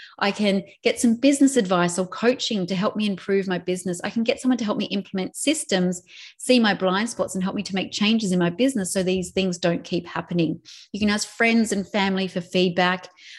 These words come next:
Um, you can read books, listen to podcasts like you're listening today. But there's so many different ways that you can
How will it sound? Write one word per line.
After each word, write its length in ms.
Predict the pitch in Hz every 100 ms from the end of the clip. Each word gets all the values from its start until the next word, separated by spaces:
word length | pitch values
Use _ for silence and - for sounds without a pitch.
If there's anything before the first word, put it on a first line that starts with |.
| -
Um, 140 | 180
you 60 | 175
can 180 | 175 180
read 300 | 208 180 175
books, 300 | 190 190 -
listen 280 | 220 202
to 80 | 180
podcasts 600 | - 262 226 262 233 -
like 140 | 202 -
you're 80 |
listening 280 | 196 - 202
today. 460 | 196 196 190 196 - - -
But 60 | 214
there's 180 | 214
so 160 | - 247
many 220 | 233 220
different 240 | 208 208 180
ways 260 | 190 190
that 140 | 185 190
you 120 | 185
can 260 | 196 180